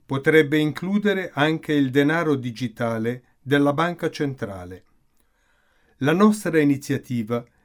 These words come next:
dice chiaramente quello che deve essere protetto, le banconote e le monete. Solo così è possibile mantenere il denaro fisico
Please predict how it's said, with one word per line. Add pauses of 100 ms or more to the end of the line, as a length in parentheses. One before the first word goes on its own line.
(140)
dice
chiaramente
quello
che
deve
essere
protetto, (400)
le
banconote (200)
e
le
monete. (480)
Solo
così (140)
è
possibile
mantenere
il
denaro
fisico